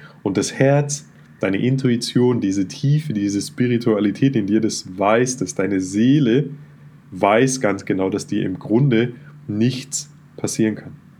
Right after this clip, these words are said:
Und dass all diese Ängste und diese nicht notwendigerweise immer sinnvollen Ego-Anteile,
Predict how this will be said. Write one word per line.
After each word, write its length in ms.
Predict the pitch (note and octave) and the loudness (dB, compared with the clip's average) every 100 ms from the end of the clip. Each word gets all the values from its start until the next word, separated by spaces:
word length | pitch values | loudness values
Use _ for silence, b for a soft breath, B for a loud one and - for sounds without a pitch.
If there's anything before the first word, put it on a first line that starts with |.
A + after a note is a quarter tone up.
| - - B B B | -20 -20 B B B
Und 40 | |
dass 100 | A#2 | -2
all 200 | - D3+ | 2 4
diese 260 | D3 B2+ A#2 - | 4 2 0 0
Ängste 640 | C#3 E3+ G#3 - - G2 | 2 4 2 0 -2 -2
und 220 | - G#2 G#2 | -2 -2 2
diese 480 | A2 A2 G#2+ G#2 G2+ G#2+ B B B B B B - - | 2 4 4 2 -2 -14 B B B B B B -20 -6
nicht 400 | A#2 C#3+ E3 - | 2 4 2 2
notwendigerweise 1040 | B2 D3 B2+ C3+ C#3+ B2 A2 A2 B2+ A#2+ | 4 4 4 4 4 4 2 2 2 2
immer 260 | A#2 D3 D3 | 4 4 4
sinnvollen 680 | B2 C#3 C#3+ - A2 G#2+ - | 4 2 2 2 2 2 2
Ego-Anteile, 960 | D#3 F3+ B2 G#2+ G#2 A2 G2 F#2 F2+ | 2 2 2 0 -2 0 2 2 0